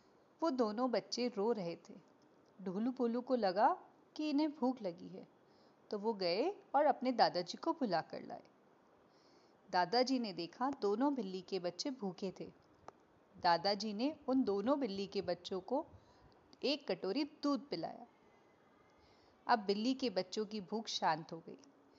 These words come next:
वे दोनों आपस में खेलने लगे। इसे देखकर ढोलू भोलू बोले,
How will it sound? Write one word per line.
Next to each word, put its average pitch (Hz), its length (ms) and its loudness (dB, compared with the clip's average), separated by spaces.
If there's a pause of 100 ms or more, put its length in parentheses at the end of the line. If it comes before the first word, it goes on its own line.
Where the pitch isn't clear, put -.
(300)
वे 247 80 6
दोनों 220 440 2
आपस 185 480 0
में 320 180 0
खेलने 185 460 -2
लगे। 156 340 -6 (960)
इसे 349 240 0
देखकर 208 420 0
ढोलू 202 360 0
भोलू 226 320 -2
बोले, 196 440 0